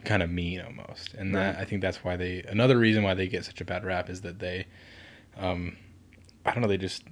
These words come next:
Speaker 1: they get put off the wrong way because people just don't know how to do it correctly in the language that they use.
Speaker 2: Yeah.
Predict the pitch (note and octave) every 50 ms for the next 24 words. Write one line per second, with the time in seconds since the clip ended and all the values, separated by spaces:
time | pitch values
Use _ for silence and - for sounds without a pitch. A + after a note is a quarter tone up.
0 | - - G#2 G#2 G2+ G2 F2+ G#2+ - - - G2+ F#2 F#2+ G2 - B2+ A#2+ A#2+ A#2+
1 | B2 B2 B2+ C3 B2 A2 G#2 - - - F#2+ - G#2 G#2 G#2 - - F#2+ G2 G2
2 | F#2+ F#2+ F#2 F#2 F#2+ F#2 G2 - - - - B2 C3+ C3+ - - C3 - - -
3 | - - - - - - - G2+ G2 F#2 F#2+ G2 F#2+ F#2+ F2+ F2 F#2 F#2 F#2 F#2+
4 | F2+ E2+ D#2+ - - - - - - - - _ - - G#2 G2 G2 G2+